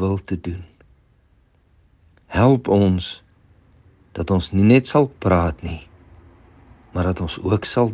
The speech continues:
doen. Dankie dat ons so kan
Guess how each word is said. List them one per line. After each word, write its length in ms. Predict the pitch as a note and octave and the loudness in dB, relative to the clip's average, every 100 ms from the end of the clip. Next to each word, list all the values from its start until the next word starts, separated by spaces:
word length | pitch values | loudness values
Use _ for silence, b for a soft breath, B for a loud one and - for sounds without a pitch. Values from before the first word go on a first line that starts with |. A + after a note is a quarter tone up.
| F2 | -6
doen. 240 | F2 E2 D#2 - _ - - - _ - - - - - - - - - - | -6 -6 -8 -14 _ -20 -20 -20 _ -20 -20 -20 -20 -20 -20 -20 -20 -20 -16
Dankie 400 | - G2 G2 A#2 | -4 -2 0 2
dat 240 | G#2 G#2 G#2+ | 2 0 -2
ons 160 | G#2 | -4
so 160 | - A2+ | -2 -2
kan 240 | A#2 A#2+ | 0 -2